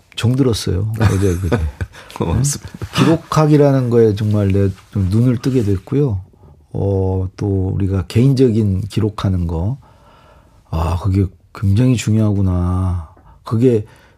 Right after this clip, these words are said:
Speaker 1: 인생을 바꿀 수도 있겠구나 하는 생각을 하게 됐는데, 오늘은 이제 최근에 쓰신 이 거인의 노트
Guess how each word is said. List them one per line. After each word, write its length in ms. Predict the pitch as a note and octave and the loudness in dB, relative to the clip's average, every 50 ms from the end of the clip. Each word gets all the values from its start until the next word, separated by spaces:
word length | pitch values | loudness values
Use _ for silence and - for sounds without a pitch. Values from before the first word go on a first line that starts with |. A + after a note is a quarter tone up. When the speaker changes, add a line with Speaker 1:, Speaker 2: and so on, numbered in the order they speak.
| _ _ - - | _ _ -2 2
Speaker 1:
인생을 380 | B2 C#3+ D#3 D3+ F#3 F3+ E3 | 4 6 6 6 6 4 4
바꿀 300 | C3+ C3 B2 - C3+ A#2 | 2 0 0 0 -2 -2
수도 240 | G#2+ A2 G#2+ G#2+ G2+ | -2 -4 -4 -2 -2
있겠구나 1000 | F#2+ F#2 - G2+ F#2+ - - G2 F#2 F2 E2+ E2+ F2 F2 E2+ F2+ F2+ C#2+ - - - - - - - - - - - _ | -2 -2 -4 -6 -6 -4 -4 -2 -2 -2 -2 -2 -4 -4 -4 -4 -6 -8 -12 -20 -20 -20 -20 -20 -20 -20 -20 -20 -20 _
하는 220 | _ - A#2 A#2 A#2 | _ -4 -2 -2 -2
생각을 720 | A2+ B2+ B2+ C3+ C3 B2+ B2 A#2+ A#2+ A2+ A2 - C3 C3 | -2 -2 -2 -2 0 0 0 0 -2 -4 -4 -4 -2 0
하게 180 | D3 E3 E3+ C#3 | 0 2 2 0
됐는데, 680 | - A2+ G#2 G2+ G2+ G#2 G#2+ G#2+ A2 D#3 C#3 G2 F2+ - - - - - - | 2 2 2 4 4 4 2 2 2 2 2 2 0 -4 -10 -20 -14 -4 0
오늘은 760 | B2+ C#3 D#3 F#3 G#3 G#3 F#3 E3+ E3+ F#3+ G3 E3+ B2+ A2+ A#2 | 2 4 4 4 4 4 4 4 4 4 4 4 4 2 2
이제 600 | A2 A#2 B2 B2 A#2+ A#2 A2+ A2+ A2+ G#2+ G#2+ G#2+ F#2+ - - _ - - - - - - - - - _ - | 2 2 2 2 4 4 4 2 2 2 0 0 -2 -4 -8 _ -20 -20 -20 -20 -20 -20 -20 -20 -20 _ -8
최근에 440 | - - G3 G3 G#3+ A3 G3 F3+ D#3 | -4 0 2 4 4 4 4 4 2
쓰신 580 | D3 - D#3 D#3 - - D3 C3 A#2+ A2+ G#2+ | 2 0 -2 -2 0 0 0 0 0 0 0
이 160 | A2 G#2 G2+ G2 | 0 0 -2 -2
거인의 560 | - - - A#2 B2+ C#3 C#3+ C#3+ C#3+ B2 G2 | -4 0 0 2 4 4 4 4 2 2 0
노트 500 | F#2 G2+ F#2+ F#2+ - - - G2 F2 | -2 -2 -4 -4 -6 -6 -4 -4 -4